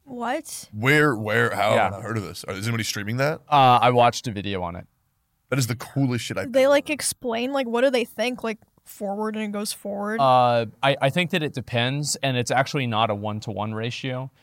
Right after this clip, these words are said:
Speaker 3: It's like
Speaker 1: Yeah.
Speaker 3: sometimes they'll think of, like, a, a wave rushing over in order to do,
Speaker 1: Oh,
Speaker 3: like, an
Speaker 1: interesting.
Speaker 3: overhanded attack, right?
Speaker 1: Yeah.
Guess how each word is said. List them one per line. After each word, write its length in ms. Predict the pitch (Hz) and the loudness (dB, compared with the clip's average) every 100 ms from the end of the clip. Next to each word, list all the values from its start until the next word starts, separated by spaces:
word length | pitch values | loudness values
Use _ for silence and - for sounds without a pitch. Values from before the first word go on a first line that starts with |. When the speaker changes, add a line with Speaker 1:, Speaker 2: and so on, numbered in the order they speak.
| - | -14
Speaker 3:
It's 140 | - | -4
like 120 | 262 240 | 0 0
Speaker 1:
Yeah. 80 | |
Speaker 3:
sometimes 380 | 214 123 120 117 | 0 -2 -2 0
they'll 100 | 117 | -2
think 240 | 113 120 110 | -2 -2 -2
of, 140 | 107 | 0
like, 220 | 107 101 104 | 2 2 0
a, 120 | 95 | 0
a 100 | 101 | -2
wave 540 | 104 110 110 110 98 101 | -2 0 0 -2 -4 -2
rushing 400 | 104 101 110 101 | 0 0 -4 -2
over 500 | 104 101 101 98 98 - - | -4 -4 -4 -4 -8 -16 -6
in 160 | 117 113 | -2 0
order 320 | 107 107 104 | 0 -2 -2
to 420 | - 113 104 104 | -4 -4 -4 -4
do, 200 | 101 110 | -4 -4
Speaker 1:
Oh, 20 | |
Speaker 3:
like, 220 | 104 104 113 | -2 -2 -4
an 80 | |
Speaker 1:
interesting. 260 | 110 113 104 | -6 -4 -4
Speaker 3:
overhanded 280 | 107 95 98 | -6 -8 -12
attack, 380 | 92 104 95 - | -6 -4 -4 -6
right? 240 | 113 107 113 _ - | -4 -4 -6 _ -10
Speaker 1:
Yeah. 280 | 240 220 | -8 -6